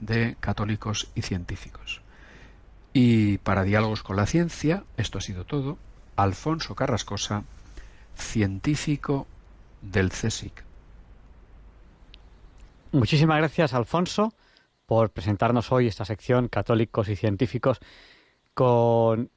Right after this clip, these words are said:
Speaker 2: este segundo capítulo que hemos tenido de este año de Ramón y Cajal que nos estás presentando. Bueno, pues tenemos todavía unos minutitos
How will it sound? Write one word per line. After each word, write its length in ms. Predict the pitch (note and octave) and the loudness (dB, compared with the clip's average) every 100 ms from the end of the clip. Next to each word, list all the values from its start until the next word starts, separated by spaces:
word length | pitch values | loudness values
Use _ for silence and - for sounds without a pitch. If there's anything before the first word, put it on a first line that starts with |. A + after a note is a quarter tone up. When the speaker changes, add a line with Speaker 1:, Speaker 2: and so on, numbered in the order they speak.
| _ | _
Speaker 2:
este 220 | C#3 G3 | -4 0
segundo 320 | E3+ E3 F#3+ E3+ | 2 4 4 2
capítulo 480 | C3+ G#3+ - F3 | 0 0 2 2
que 80 | - | 2
hemos 180 | C3+ A2+ | 0 0
tenido 460 | - B2 C3+ D3+ - _ _ _ - | 0 2 4 2 0 _ _ _ -2
de 280 | A2 A2 - | 0 0 0
este 560 | C#3 - - B2+ A#2+ - | -2 -2 0 2 2 2
año 440 | C3 C#3 C#3 C#3 | 2 4 4 2
de 240 | A2+ G2+ F#2+ | -2 -4 -2
Ramón 460 | F#2+ A2 A#2 A#2 | -2 2 4 2
y 40 | G#2+ | 0
Cajal 400 | A2 - A2 - | -4 0 -2 -2
que 140 | G2+ | -4
nos 120 | F#2 | -4
estás 240 | F2+ G#2 - | -6 -10 -8
presentando. 680 | G2+ - F2+ F2 E2+ E2 _ _ - - - - _ | -10 -6 -8 -6 -10 -12 _ _ -20 -20 -20 -20 _
Bueno, 200 | F3+ F#3+ | 0 0
pues 140 | C#3 - | 0 2
tenemos 300 | D#3 A3 - | 2 2 2
todavía 460 | A3+ A#3 A#3+ A#3 - - - | 2 4 4 2 -2 -14 -4
unos 320 | - A3+ G3 F#3 | 4 4 4 4
minutitos 760 | E3+ E3 C4 - A3 - | 4 6 2 2 0 -2